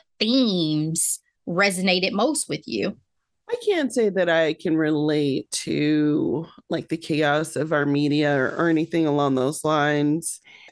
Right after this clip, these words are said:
Speaker 2: I understand where he's coming from, but it doesn't really necessarily resonate with me in that way.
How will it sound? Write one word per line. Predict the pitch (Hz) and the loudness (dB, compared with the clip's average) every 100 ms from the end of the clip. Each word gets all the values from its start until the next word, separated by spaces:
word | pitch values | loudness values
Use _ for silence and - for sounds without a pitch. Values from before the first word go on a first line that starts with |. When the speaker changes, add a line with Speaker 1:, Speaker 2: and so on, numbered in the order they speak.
| - | 0
Speaker 2:
I | 214 | 2
understand | 214 196 196 - 196 202 | 4 2 0 0 0 2
where | 180 | 2
he's | 160 160 | 0 -2
coming | - 175 160 165 | -2 0 0 0
from, | 156 156 | 0 0
but | 165 | 0
it | 147 175 | -2 0
doesn't | 202 190 175 | -2 0 2
really | 160 165 151 | 2 2 2
necessarily | 165 165 - 175 165 160 151 165 180 | 0 -2 -2 2 2 2 0 -2 0
resonate | 175 170 175 160 | 0 0 0 0
with | - 180 | -2 -2
me | 180 | 2
in | 165 | 2
that | 160 151 - | 2 0 0
way. | 165 160 160 | 0 2 2